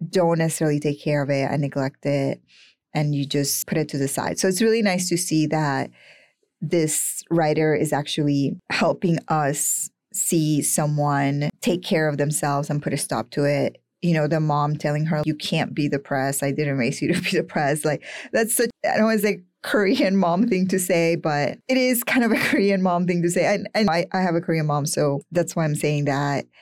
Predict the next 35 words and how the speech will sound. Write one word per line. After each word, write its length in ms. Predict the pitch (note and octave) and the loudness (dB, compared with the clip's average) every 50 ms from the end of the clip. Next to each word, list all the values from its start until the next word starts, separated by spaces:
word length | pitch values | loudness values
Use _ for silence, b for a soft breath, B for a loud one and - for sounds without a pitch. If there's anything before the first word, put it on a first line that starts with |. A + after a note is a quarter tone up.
| B B B B B B B B _ _ _ _ _ | B B B B B B B B _ _ _ _ _
But 160 | G#3+ C4+ D4 C#4+ | 0 2 2 2
at 100 | C4+ A#3 | 2 2
the 100 | C4+ A#3+ | 2 2
end, 120 | A#3 G#3+ | 2 2
the 40 | G3+ | 2
mom 220 | F#3+ F3 E3+ E3 | 2 2 2 2
does 220 | D#3+ D#3 D#3+ - - | 2 0 0 -2 -2
text 260 | - D#3+ E3+ - - | -4 -4 -2 -2 0
her 80 | E3+ | 0
and 140 | D#3+ D3+ D3+ | 0 0 0
says, 240 | - D3+ C#3+ C#3+ - - E3 | 0 -2 -2 -2 -2 -4 -4
"A 20 | |
healthy 460 | D#3 - E3+ D3+ D3+ D3+ - D#3 C#3+ D3+ | -2 0 0 -2 -2 -2 -2 -4 -4 -2
you 360 | F#3 D3 D3 C#3+ C#3 C#3 - - _ | -2 0 2 2 2 0 -2 -4 _
is 500 | C#3+ D3+ D3 C#3 C#3+ C#3+ C#3+ - - - - | -2 0 0 0 0 -2 -2 -4 -6 -6 -2
more 200 | E3+ E3 D#3+ D3+ | 0 0 2 2
important 420 | C#3+ C#3+ C#3 - C#3+ C3+ C3+ C#3+ D3+ | 0 -2 -2 -2 -2 -2 -2 -2 -4
to 100 | - C#3 | -2 -2
me 160 | C#3+ C#3 C#3 | -2 -2 -2
than 180 | C#3 C#3+ C#3 C#3 | -2 -2 0 0
a 120 | C#3 D3 | -2 -2
successful 540 | - - D3 - - - - - - C#3 C#3 | -4 -6 -6 -4 -4 -4 -4 -4 -4 -2 0
you," 260 | C#3 C#3+ C#3+ C3+ B2+ | 2 2 2 2 0
after 260 | C3+ D3+ D3+ - D#3 | 0 -4 -4 -4 -2
the 100 | D3 D3 | -2 0
mom 280 | D3+ D3+ C3+ C#3 C#3 C3+ | 0 0 0 0 0 0
realizes 540 | C3+ C3+ B2+ B2+ D3 D3+ - - D3 D3 - | 0 0 0 0 -2 -4 -2 -4 -4 -2 -2
that 260 | C#3 B2+ - - - | -4 -2 -2 -4 -4
she 160 | - D3+ D#3+ | -4 -4 -2
has 240 | E3 B2+ C3 C#3 D3 | -2 -2 -2 -4 -2
these 420 | - C#3+ C#3+ D3+ C3 - - - B B B B B B B B B B _ | -2 -2 -2 -2 -2 -4 -6 -10 B B B B B B B B B B _
depression 720 | F3+ F3 F3+ - F3+ D#3 D3+ D3+ - E3 D#3+ D3+ D3 D3 D3 | -4 -4 -2 0 -2 0 0 0 0 0 0 0 0 0 0
and 160 | C#3+ C#3+ C#3+ | 0 0 0
anxiety 500 | C#3 C#3+ - - - - - - C#3 C#3 | -2 -2 -2 -4 -4 -4 -4 -4 -2 -2
medication 800 | C3+ - - - - - - - - - - C#3 C#3 C#3 C3+ | -2 -2 -4 -6 -8 -8 -8 -6 -4 -4 -2 -2 -2 -2 -4